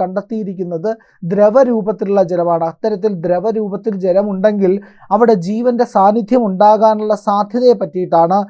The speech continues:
ഇപ്പോൾ, ആ, നാസ പരിശോധിക്കുന്നത്. കാർബണും നൈട്രജനും ഓക്സിജനും ഹൈഡ്രജൻ, ഫോർസ-, ഫോസ്ഫറസും സൾഫറും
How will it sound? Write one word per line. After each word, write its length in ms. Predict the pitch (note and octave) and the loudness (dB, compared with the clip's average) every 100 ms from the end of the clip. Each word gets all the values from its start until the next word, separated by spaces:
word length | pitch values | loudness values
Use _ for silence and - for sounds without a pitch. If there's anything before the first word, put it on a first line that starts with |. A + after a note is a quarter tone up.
| _ _ G#3+ | _ _ -6
ഇപ്പോൾ, 260 | G3+ G#3+ G#3 G3+ F#3+ | 0 2 4 2 0
ആ, 40 | F3+ F3+ F3+ F3 F3+ F3+ _ _ F#3+ F#3+ G#3+ | 0 2 2 0 -2 -4 _ _ -2 0 2
നാസ 240 | A#3+ B3 A#3 | 2 2 2
പരിശോധിക്കുന്നത്. 680 | F#3+ F#3 - G3+ F3+ E3+ E3 D#3 | 2 0 0 0 0 -2 -4 2
കാർബണും 500 | F#3 G3 G3+ A3 A#3+ A3+ | 4 4 4 0 0 0
നൈട്രജനും 580 | F#3+ G3 G3+ G#3+ A3+ A3+ G3+ | 0 0 -2 -4 -2 -2 -4
ഓക്സിജനും 480 | G3 - A#3 B3 A3+ | -4 -4 -2 -2 -2
ഹൈഡ്രജൻ, 440 | G3 G#3 A#3 A#3 B3 G#3 | -2 0 -2 -2 -4 -6
ഫോർസ-, 580 | F#3+ A3 - A3+ A#3 A3 - | -4 -4 -4 -2 -2 -2 -4
ഫോസ്ഫറസും 500 | A3 G#3+ A3 B3 B3+ - _ _ - | -4 -2 -2 -2 -4 -12 _ _ -2
സൾഫറും 480 | G3+ A3 A3+ C#4+ | 0 0 2 4